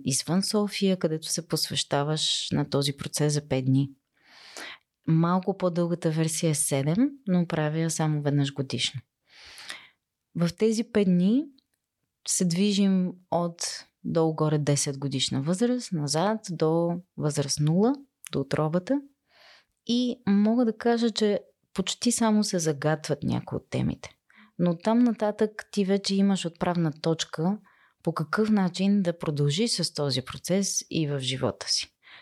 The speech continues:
Това са груповите процеси. Групата много помага. Аз реално препоръчвам груповите процеси, защото ти виждаш опита на другите, виждаш, че не си сам, виждаш, че много хора са преживявали това, понякога носим срам относно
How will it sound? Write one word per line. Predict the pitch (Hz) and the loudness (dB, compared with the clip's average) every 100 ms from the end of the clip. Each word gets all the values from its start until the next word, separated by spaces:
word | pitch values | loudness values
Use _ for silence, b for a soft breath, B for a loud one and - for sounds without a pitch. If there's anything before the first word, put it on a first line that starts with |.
| B | B
Това | - 226 | -4 -2
са | 240 | -2
груповите | 180 190 190 170 151 - | -2 -2 -2 -2 -2 -2
процеси. | - 135 - 123 123 - | -4 -4 -2 -2 -2 -2
Групата | 165 190 214 226 190 | 0 0 0 0 2
много | 175 175 165 | 2 0 -2
помага. | 165 160 160 151 | 0 2 2 0
Аз | 151 151 _ _ _ - | -2 -4 _ _ _ -6
реално | 151 160 190 214 | -2 0 0 0
препоръчвам | 170 165 - 156 156 151 139 | -2 -6 -4 -2 -2 0 0
груповите | 135 131 - 120 - | 0 -4 -6 -6 -6
процеси, | - 147 - 202 220 233 | -6 -6 -2 -2 0 0
защото | 190 - - 202 208 202 B B B | 0 -2 0 0 0 -2 B B B
ти | 202 | -2
виждаш | 185 196 180 180 | 0 0 0 -2
опита | 185 175 165 151 | -2 -4 -4 -2
на | 143 | 0
другите, | 147 180 196 190 | 2 4 2 2
виждаш, | 165 175 175 175 | 0 2 0 0
че | - | -2
не | 160 | -4
си | 151 156 | -4 -4
сам, | - - 185 185 180 B B B | -4 0 2 2 0 B B B
виждаш, | 170 180 180 | 0 0 0
че | - 175 | -2 2
много | 165 165 160 | 4 4 0
хора | 156 160 160 | -2 -2 0
са | 165 | -2
преживявали | - 151 143 143 139 139 143 | -2 -2 -2 0 2 2 -2
това, | - 170 180 185 | -4 -2 0 0
понякога | 180 170 160 165 160 | 0 0 0 0 2
носим | 160 156 151 | 2 0 -2
срам | 147 - 160 170 175 | -2 0 0 2 0
относно | 165 165 160 165 156 | 0 0 0 0 0